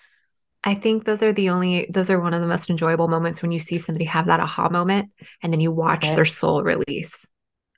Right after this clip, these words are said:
Speaker 1: And they, and they
Speaker 2: Yeah,
Speaker 1: feel
Speaker 2: yeah.
Speaker 1: peace where there's always been turmoil. And, you
Speaker 2: Mm-hmm.
Speaker 1: know, then you're like, "Ah, all the crazy
Speaker 2: Right.
Speaker 1: days that I have, that one moment was worth it," to see someone have
Speaker 2: Yeah.
Speaker 1: a lightness about 'em that they haven't had for a while. I love that.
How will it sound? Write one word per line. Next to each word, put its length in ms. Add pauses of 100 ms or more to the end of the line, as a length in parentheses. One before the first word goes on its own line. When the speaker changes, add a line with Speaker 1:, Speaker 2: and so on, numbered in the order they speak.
Speaker 1:
And 100
they, 100
and 180
they 100
Speaker 2:
Yeah, 120
Speaker 1:
feel 300
Speaker 2:
yeah. 140 (420)
Speaker 1:
peace 640
where 220
there's 220
always 240
been 140
turmoil. 640 (680)
And, 140
you 80
Speaker 2:
Mm-hmm. 120
Speaker 1:
know, 100
then 160
you're 100
like, 200
"Ah, 420 (600)
all 180
the 80
crazy 260
Speaker 2:
Right. 60
Speaker 1:
days 200
that 100
I 60
have, 380
that 300
one 180
moment 280
was 160
worth 240
it," 160 (240)
to 100
see 140
someone 360
have 260
Speaker 2:
Yeah. 260 (1200)
Speaker 1:
a 60
lightness 440
about 240
'em 120
that 120
they 100
haven't 240
had 240
for 140
a 80
while. 400
I 40
love 260
that. 260